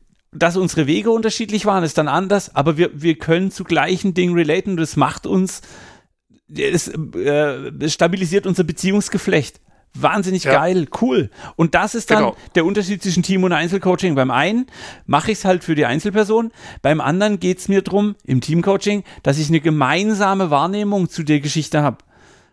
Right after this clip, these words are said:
Speaker 1: Oder dass
Speaker 2: Genau.
Speaker 1: zumindest alle sich mit reinfühlen können. Es darf dann immer noch so sein, dass ein, dass ein Teilnehmer sagt, „Entschuldigung, I disagree. Ich hätte mich in der Situation anders entschieden.“ Das ist total valide.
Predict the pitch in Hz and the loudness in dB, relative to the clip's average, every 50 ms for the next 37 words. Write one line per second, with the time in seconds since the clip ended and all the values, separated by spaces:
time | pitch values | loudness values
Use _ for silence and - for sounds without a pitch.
0 | _ - - 143 156 156 147 - - - - 156 151 147 143 180 165 165 170 180 | _ -4 -2 0 0 0 0 -2 -8 -2 0 2 2 4 4 4 2 2 2 0
1 | 180 190 - - 110 139 143 180 196 170 165 185 175 151 175 175 - - 113 117 | 0 -2 -2 -2 -2 0 2 0 0 0 -2 -4 -2 0 0 0 2 2 2 2
2 | 151 185 190 - - 214 208 202 208 208 196 - 190 170 117 107 107 - _ - | 2 0 -2 -2 -2 -2 0 2 2 0 0 2 0 0 0 0 -6 -8 _ -20
3 | _ - - - 139 131 135 - 175 156 151 160 170 175 180 170 - 185 160 165 | _ -12 -4 0 0 0 2 0 0 0 2 2 2 0 0 -2 -2 -4 0 0
4 | 156 165 165 170 165 151 135 131 139 139 - - - - - 147 139 - - - | 0 2 2 0 -2 -2 0 0 0 -2 -4 -10 -10 -4 0 0 0 0 0 -2
5 | 143 151 170 170 160 156 156 160 165 170 170 170 170 170 175 175 175 160 147 160 | 0 0 0 0 0 0 2 2 0 0 0 0 0 0 0 0 0 0 0 0
6 | 156 156 160 - _ - - - - - - - _ _ _ _ - - 180 170 | 0 0 0 -2 _ -20 -20 -20 -20 -20 -20 -20 _ _ _ _ -4 0 0 2
7 | 170 170 190 208 214 208 - - - - _ - 143 143 135 156 151 135 180 180 | 2 2 0 -2 -2 -4 -8 -18 -20 -12 _ 0 2 2 2 0 -2 -2 -2 0
8 | 220 220 233 262 277 - _ _ _ _ _ _ _ _ _ - 156 - - 175 | 0 2 2 2 0 -2 _ _ _ _ _ _ _ _ _ -2 0 2 2 0
9 | 139 165 160 165 143 147 151 135 147 143 139 151 143 143 135 - 147 131 - 120 | 0 0 -2 -2 -2 -4 -2 0 2 2 2 2 -2 -2 -2 0 -2 0 2 2
10 | 120 127 156 - 185 175 - - 214 220 214 175 139 - - 151 - 156 139 180 | 2 2 0 0 0 0 0 0 0 0 0 -2 -2 -2 -4 -2 0 0 0 0
11 | 202 208 214 185 190 208 214 247 262 | 2 0 0 0 0 0 0 0 0